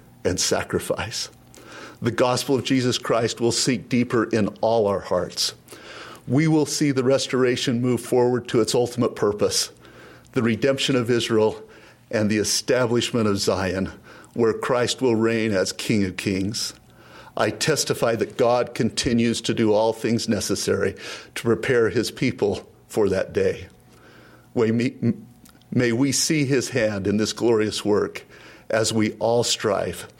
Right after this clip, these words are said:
to come unto Christ and be perfected in him.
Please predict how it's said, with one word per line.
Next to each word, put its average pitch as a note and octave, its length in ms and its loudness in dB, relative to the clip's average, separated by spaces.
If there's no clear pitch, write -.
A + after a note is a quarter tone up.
to A#2 120 -2
come A#2 260 0
unto A#2 200 0
Christ G2 600 -2
and F#2+ 160 0
be A2 100 2
perfected - 600 -2
in F2+ 120 -4
him. F#2 320 -2